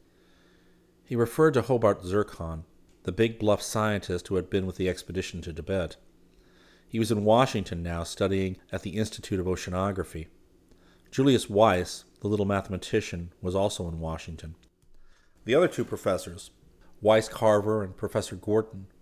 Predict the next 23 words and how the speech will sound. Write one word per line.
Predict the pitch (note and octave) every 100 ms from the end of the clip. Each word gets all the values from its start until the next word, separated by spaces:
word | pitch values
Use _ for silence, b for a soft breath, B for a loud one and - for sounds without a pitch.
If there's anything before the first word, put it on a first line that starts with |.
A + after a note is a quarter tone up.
| _
were | F#2+
out | G#2 G#2+
on | G#2+
the | F#2
Pacific | - - F#2 -
coast. | - A2 F#2+ D#2+ - _ _ _ b b b b b b b
Thinking | - E3+ G3+
of | C#3+
Hobart | - B2+ A#2+ - G2
Zircon | A2+ A#2 - E2+ E2+
in | F2
Tibet | - F2 G2+ F#2 - b b b _
brought | G2+ G#2+
to | A2+
mind | G#2 G2+ F#2+ F#2+
the | G2
newest | G#2+ G#2 -
member | G2 G2+ F#2 E2+
of |
the | E2+
Spindrift | - - F#2+ F#2 F2 -
Island | F#2 F#2 F2
family, | - G2+ F#2+ F2+ D#2+